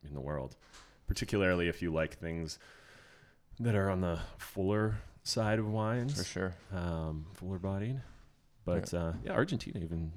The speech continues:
Speaker 1: like, down in Patagonia, they're making some good Pinot Noirs.
Speaker 2: Yeah, I like Pinot Noirs too. And I mean, I, I'm even, like, I was in, uh, California this year, and we just ended up drinking French rosés the whole time. And I was like, I was really into it. It's, like, perfect. And they weren't,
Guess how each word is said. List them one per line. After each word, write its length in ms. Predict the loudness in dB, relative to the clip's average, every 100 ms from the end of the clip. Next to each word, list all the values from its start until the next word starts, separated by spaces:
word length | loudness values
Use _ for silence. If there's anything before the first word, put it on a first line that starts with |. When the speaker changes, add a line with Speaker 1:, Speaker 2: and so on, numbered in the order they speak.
| -8
Speaker 1:
like, 160 | -6
down 180 | -2 0
in 80 | 0
Patagonia, 520 | 0 -2 0 0 2
they're 100 | 2
making 260 | 0 0 -2
some 140 | -2
good 180 | -2 -2
Pinot 260 | -2 -2 0
Noirs. 440 | -2 -2 -4 -2
Speaker 2:
Yeah, 240 | 4 6 10
I 80 | 12
like 180 | 12 10
Pinot 260 | 6 6
Noirs 300 | 8 8 8
too. 240 | 6 4 4 6
And 140 | 6 8
I 40 |
mean, 200 | 8 8
I, 240 | 10 8 4
I'm 160 | 2 2
even, 240 | 4 4
like, 180 | 4 6
I 80 | 6
was 200 | 6 2
in, 200 | -2 -2
uh, 220 | -4 -6 -10 _ -20 -20 -20 -20 -20 -20 -20 -4
California 500 | -4 -2 -4 -2 -2
this 220 | -2 -2
year, 100 | -2
and 100 | -2
we 100 | -4
just 220 | -4 -6 -6
ended 160 | -4
up 80 | -4
drinking 380 | -4 -6 -6 -8
French 320 | -6 -6 -4
rosés 420 | -4 -2 -2 -2
the 80 | -4
whole 140 | -6
time. 320 | -8 -8 -8 -8 -10
And 100 | -10
I 20 |
was 160 | -8 -10
like, 100 | -12 -18 _
I 60 | -10
was 180 | -8 -6
really 240 | -6 -8
into 240 | -10 -8
it. 120 | -12 -12 -18 -18
It's, 120 | -18
like, 80 | -18 -20 -20
perfect. 420 | -10 -8 -8 -8
And 80 | -4
they 80 | -2
weren't, 260 | 0 0